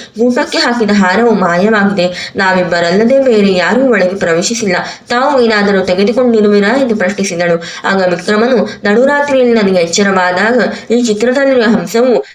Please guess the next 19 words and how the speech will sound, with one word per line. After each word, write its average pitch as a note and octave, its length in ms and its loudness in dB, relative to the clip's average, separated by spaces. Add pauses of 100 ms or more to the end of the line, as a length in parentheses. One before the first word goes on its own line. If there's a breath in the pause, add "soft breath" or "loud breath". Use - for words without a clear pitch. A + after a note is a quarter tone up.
(120)
ಸಜೀವವಾಗಿ B3 720 0
ಹಾರವನ್ನು G3+ 600 0
ನುಂಗಿತು. E3+ 440 -4 (180 loud breath)
ನಾನು G3+ 240 0
ಹಾರವನ್ನು A#3 520 0
ತೆಗೆದುಕೊಂಡಿರುವುದಿಲ್ಲ" A3 880 0 (140)
ಎಂದನು. F#3 380 -2 (220 loud breath)
ಆಗ G#3+ 200 0
ಅವಳು F#3 260 0
ಬಹಳ G3 280 2
ಕ್ರೋಧ F#3+ 320 0
ಸಂತೃಪ್ತಳಾದಳು. A#3 840 0
ಹಂಸವು C4+ 800 -2
ಸಜೀವವಾಗಿ B3 680 2
ಹಾರವನ್ನು G#3 600 0
ನುಂಗಿತು G3+ 440 0
ಎಂಬುದು G3+ 420 -2 (220 loud breath)
ಸಂಪೂರ್ಣ B3 460 0
ಸುಳ್ಳು F#3 640 -2